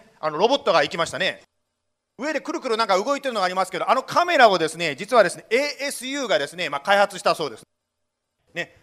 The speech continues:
ですからやっぱりアリゾナというのはですね、本当にアリゾナ大学がそのようにですね、まあ、宇宙開発にもですね、関わって活動しているということに気がつきます。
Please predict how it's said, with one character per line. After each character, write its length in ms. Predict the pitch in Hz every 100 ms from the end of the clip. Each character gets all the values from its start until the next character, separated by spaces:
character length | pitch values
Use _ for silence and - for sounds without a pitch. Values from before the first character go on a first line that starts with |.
| -
で 80 |
す 60 | 240
か 80 | 254
ら 40 |
や 60 | 226
っ 20 |
ぱ 80 | 196
り 60 |
ア 40 | 185
リ 60 | 226
ゾ 140 | 247
ナ 100 | 247
と 80 | 240
い 40 |
う 40 | 220
の 40 |
は 60 | 180
で 80 | 156
す 40 |
ね、 60 | 160
本 120 | 196
当 40 |
に 60 | 190
ア 40 |
リ 60 | 214
ゾ 100 | 233
ナ 60 |
大 140 | 233 233
学 180 | 220 180
が 80 |
そ 160 | 170 180
の 60 | 220
よ 60 |
う 20 |
に 80 | 185
で 80 | 156
す 80 | 139
ね、 240 | 156 104
ま 80 | 185
あ、 120 | 170 -
宇 80 | -
宙 300 | - 262 269
開 240 | 254 254
発 200 | 226 226
に 60 | 180
も 100 | 156
で 80 |
す 60 | 147
ね、 60 | 139
関 200 | - 165
わ 60 | 160
っ 60 |
て 140 | 160 143 _ -
活 180 | 165 156
動 100 | 156
し 20 |
て 80 | 170
い 20 |
る 60 | 147
と 80 | 131
い 0 |
う 40 |
こ 80 | 120
と 60 |
に 60 | 127
気 140 | -
が 80 | 123
つ 80 | -
き 80 | 104
ま 100 |
す。 60 | 101